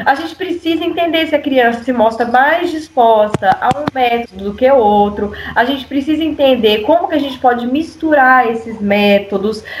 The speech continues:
quais são as dificuldades dessa criança que estão pra além dos métodos. É complexo,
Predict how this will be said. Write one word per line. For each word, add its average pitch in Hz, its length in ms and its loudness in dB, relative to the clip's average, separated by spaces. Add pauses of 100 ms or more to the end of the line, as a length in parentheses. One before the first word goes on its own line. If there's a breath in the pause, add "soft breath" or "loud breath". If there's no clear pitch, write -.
quais 359 340 2
são 320 160 0
as 285 100 2
dificuldades 262 840 0
dessa 240 300 0
criança 220 680 0
que 226 100 -10
estão 226 300 -2
pra 262 300 2
além 330 540 2
dos 269 200 0
métodos. 220 720 0 (760 loud breath)
É 349 100 2
complexo, 359 800 -2